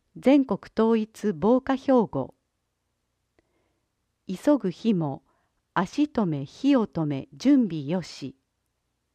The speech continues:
住宅防火、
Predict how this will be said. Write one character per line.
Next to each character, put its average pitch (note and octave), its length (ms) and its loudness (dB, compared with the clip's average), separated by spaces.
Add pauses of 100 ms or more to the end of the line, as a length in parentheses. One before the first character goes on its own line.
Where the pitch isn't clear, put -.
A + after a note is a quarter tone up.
(2000)
住 C4+ 300 0
宅 C#4 380 -2
防 B3+ 240 2
火、 A3+ 320 -6